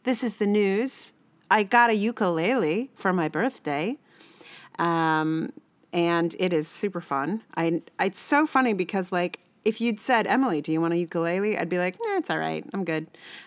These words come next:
Uh, but now that I have a ukulele, I think it's the greatest thing ever. <laughs> Um, so it's, uh, yeah. So I'm learning a couple songs on the ukulele.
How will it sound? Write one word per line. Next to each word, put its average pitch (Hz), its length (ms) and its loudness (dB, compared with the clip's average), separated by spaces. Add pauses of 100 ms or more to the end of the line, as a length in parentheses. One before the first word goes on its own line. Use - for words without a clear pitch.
Uh, 180 300 6 (100)
but 190 180 4
now 202 220 6
that 190 140 2
I 156 80 2
have 277 320 6
a 214 40 6
ukulele, 160 800 -2 (220)
I 175 120 2
think 156 200 -10
it's 151 140 -12
the 160 100 -6
greatest 160 340 -4
thing 262 160 0
ever. 262 340 0
<laughs> - 60 -20 (1300)
Um, 208 480 6
so 214 580 4
it's, 202 320 -2
uh, 185 320 4 (180)
yeah. 240 280 4
So - 340 4
I'm 220 280 6
learning 277 560 4
a 269 80 0
couple 233 220 -4
songs 175 320 0
on 151 80 -2
the 151 80 0
ukulele. 143 560 -4